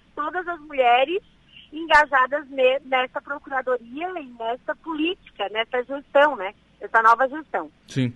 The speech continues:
Speaker 2: Bom, a, a ideia é fazer uma, uma visita à Assembleia, mostrar a estrutura, mostrar, enfim, o funcionamento da, da Assembleia e também conversar com a deputada Ada, né?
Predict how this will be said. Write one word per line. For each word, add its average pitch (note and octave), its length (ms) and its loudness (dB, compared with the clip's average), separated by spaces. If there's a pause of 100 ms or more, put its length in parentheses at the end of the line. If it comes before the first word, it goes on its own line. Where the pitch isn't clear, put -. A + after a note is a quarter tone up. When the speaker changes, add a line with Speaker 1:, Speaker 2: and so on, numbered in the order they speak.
(300)
Speaker 2:
Bom, D3 180 2
a, C3 340 0
a D#3 80 4
ideia E3 540 4
é F3 300 6
fazer D#3+ 400 0
uma, C3+ 680 0
uma D3+ 240 0
visita D3+ 640 0
à A#2+ 220 4
Assembleia, E3+ 540 2
mostrar C3+ 460 2
a F3 80 4
estrutura, D3+ 720 0
mostrar, C#3 480 0
enfim, C3 320 -2
o - 60 -6
funcionamento C3 680 -2
da, A#2+ 180 2
da A#2+ 140 0
Assembleia C#3+ 400 2
e F3 40 0
também F3+ 240 -2
conversar F#3 480 2
com G3+ 100 -4
a G3+ 260 0 (320)
deputada F#3+ 380 2
Ada, C#3 300 2
né? D3 160 -4